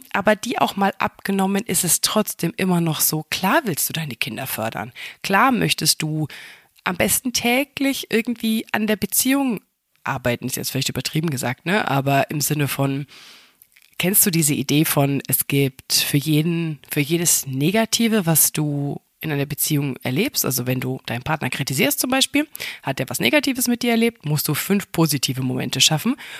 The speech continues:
um einfach wieder im Gleichgewicht zu sein. Ich finde das eine total krasse Überlegung, weil wenn wir uns das für unsere Kinder überlegen, dann haben wir viel Beziehungsarbeit, die wir reinstecken müssen. Denn wie oft sagen wir Nein zu unseren Kindern? Wie oft kritisieren wir unsere Kinder? Also,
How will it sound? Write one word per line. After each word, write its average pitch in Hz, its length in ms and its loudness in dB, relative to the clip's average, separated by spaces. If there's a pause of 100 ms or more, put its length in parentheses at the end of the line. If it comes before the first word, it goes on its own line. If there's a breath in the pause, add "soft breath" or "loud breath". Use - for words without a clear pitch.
(120 loud breath)
um 226 120 0
einfach 208 240 4
wieder 185 140 4
im 190 80 4
Gleichgewicht 175 540 0
zu - 80 -4
sein. 110 260 -2 (480 loud breath)
Ich - 140 0
finde 254 160 4
das 165 180 4
eine 156 80 0
total 156 240 2
krasse 170 300 2
Überlegung, 147 420 2
weil 131 160 2
wenn 170 160 2
wir 165 160 0
uns 156 140 -2
das 208 260 4
für - 180 -2
unsere 143 220 -2
Kinder 196 340 4
überlegen, 135 480 -4 (360 loud breath)
dann 202 140 0
haben 269 180 2
wir 247 100 2
viel 285 380 2
Beziehungsarbeit, 247 640 0
die 156 120 -2
wir 139 120 -2
reinstecken 143 460 -2
müssen. 131 300 0 (120)
Denn 156 220 4
wie 156 120 0
oft 139 120 -2
sagen 156 240 4
wir 196 80 6
Nein 247 260 6
zu - 140 2
unseren 120 240 0
Kindern? 123 300 0
Wie 127 120 -4
oft 135 100 -2
kritisieren 180 520 4
wir 101 120 2
unsere - 180 -8
Kinder? - 280 -4
Also, 151 300 2